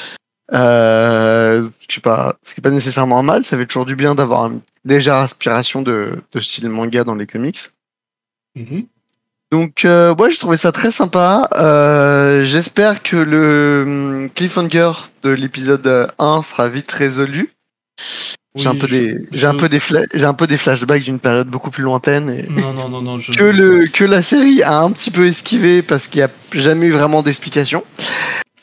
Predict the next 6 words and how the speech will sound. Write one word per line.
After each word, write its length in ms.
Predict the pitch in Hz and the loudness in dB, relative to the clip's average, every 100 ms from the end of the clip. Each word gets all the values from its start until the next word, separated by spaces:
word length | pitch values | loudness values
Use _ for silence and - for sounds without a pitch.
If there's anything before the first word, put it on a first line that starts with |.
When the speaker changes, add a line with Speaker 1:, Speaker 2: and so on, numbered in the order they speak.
| _ _ - - - - - - | _ _ -12 -10 -10 -14 -20 -12
Speaker 1:
Donc, 340 | 190 117 110 - | -8 -6 -6 -6
euh, 60 | |
voilà. 180 | 113 - - _ _ 127 | -6 -6 -10 _ _ -10
Speaker 2:
Non, 180 | 123 | -8
je, 160 | 120 113 101 101 | -8 -10 -12 -16
je, 160 | - | -16